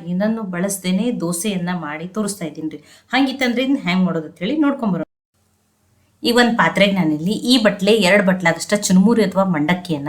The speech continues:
ತಗೊಂಡಿನ್ರಿ. ಕೆಲವರು ಇದನ್ನ ಮಂಡಕ್ಕಿ ಅಂತ ಕರೀತಾರೆ. ಇದು ಬೆಳಗಾವಿ ಚುರುಮುರಿ ಗಟ್ಟಿ ಬರ್ತದೆ. ಇನ್ನೊಂದ್ ಚುರುಮುರಿ ಗೊಳ್ ಚುರುಮುರಿ ಅಂತ ಬರ್ತದೆ, ಅದನ್ನಾದ್ರೂ ತಗೊಂಡ್ರು ನಡೀತದೆ, ಯಾವ್ದಾದ್ರೂ ನಡೀತದೆ. ನಿಮ್ ಕಡೆ ಯಾವ್ದಲ್ಲ ಅದನ್ನೇ ತಗೋರಿ. ಈಗ ಈ ಚುರುಮುರಿಯನ್ನ ತೊಯ್ಸ್ಬಿಟ್ಟು ತಗೋತೀನ್ರಿ ನಾನು.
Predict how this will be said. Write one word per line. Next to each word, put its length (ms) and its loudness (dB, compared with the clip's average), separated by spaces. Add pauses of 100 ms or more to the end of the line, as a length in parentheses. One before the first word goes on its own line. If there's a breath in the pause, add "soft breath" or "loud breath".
ತಗೊಂಡಿನ್ರಿ. 400 -6
ಕೆಲವರು 280 -2
ಇದನ್ನ 140 -6
ಮಂಡಕ್ಕಿ 360 -6
ಅಂತ 160 -10
ಕರೀತಾರೆ. 840 -4
ಇದು 140 4
ಬೆಳಗಾವಿ 460 4
ಚುರುಮುರಿ 440 -2
ಗಟ್ಟಿ 300 -2
ಬರ್ತದೆ. 640 -6
ಇನ್ನೊಂದ್ 280 4
ಚುರುಮುರಿ 320 4
ಗೊಳ್ 220 2
ಚುರುಮುರಿ 380 -2
ಅಂತ 180 -2
ಬರ್ತದೆ, 500 -4
ಅದನ್ನಾದ್ರೂ 380 -2
ತಗೊಂಡ್ರು 380 -4
ನಡೀತದೆ, 440 -4
ಯಾವ್ದಾದ್ರೂ 420 0
ನಡೀತದೆ. 400 -2
ನಿಮ್ 120 -2
ಕಡೆ 180 -2
ಯಾವ್ದಲ್ಲ 520 0
ಅದನ್ನೇ 280 -4
ತಗೋರಿ. 340 -8 (360 loud breath)
ಈಗ 280 2
ಈ 20 -4
ಚುರುಮುರಿಯನ್ನ 640 2 (140)
ತೊಯ್ಸ್ಬಿಟ್ಟು 500 0
ತಗೋತೀನ್ರಿ 600 -10
ನಾನು. 200 -10